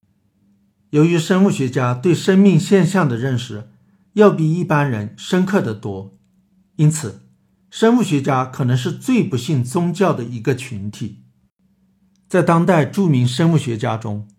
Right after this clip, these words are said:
我知道的唯一一个笃信宗教的例子，是人类基因组计划的负责人弗兰西斯·柯林斯。在涉及科学家信仰问题的报道中，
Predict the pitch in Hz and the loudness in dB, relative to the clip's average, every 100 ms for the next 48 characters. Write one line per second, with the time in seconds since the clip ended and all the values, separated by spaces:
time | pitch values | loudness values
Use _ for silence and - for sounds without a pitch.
0 | _ _ _ _ _ 151 151 190 220 202 | _ _ _ _ _ 0 2 2 4 4
1 | 147 135 - 127 160 185 196 135 123 139 | 2 -4 -2 0 2 2 2 0 -2 -2
2 | 120 123 123 143 175 131 175 175 170 180 | -4 -4 -4 -2 0 0 0 -2 0 0
3 | 117 107 113 113 110 _ _ _ _ _ | -2 -4 -6 -8 -16 _ _ _ _ _
4 | _ _ _ - 202 135 135 160 135 - | _ _ _ -2 2 2 4 4 2 0
5 | 170 175 175 139 - 180 165 175 117 110 | 0 0 2 -2 -4 -4 -2 -2 -2 -4
6 | 151 123 107 95 95 - _ _ _ _ | -8 -8 -8 -8 -12 -16 _ _ _ _
7 | - 135 139 139 143 139 - 123 123 - | -6 0 0 0 -2 -6 -4 -6 -8 -12
8 | - 180 147 123 - 113 107 _ _ _ | -4 0 0 0 -4 -8 -10 _ _ _
9 | _ _ _ _ _ _ - 233 220 233 | _ _ _ _ _ _ 0 2 4 4
10 | 139 139 - 190 160 147 135 - 196 165 | 4 -2 -2 0 0 0 0 0 2 2
11 | 110 127 170 107 110 117 139 123 120 110 | 0 0 0 0 -2 -4 -2 -2 -2 -4
12 | 104 104 | -8 -10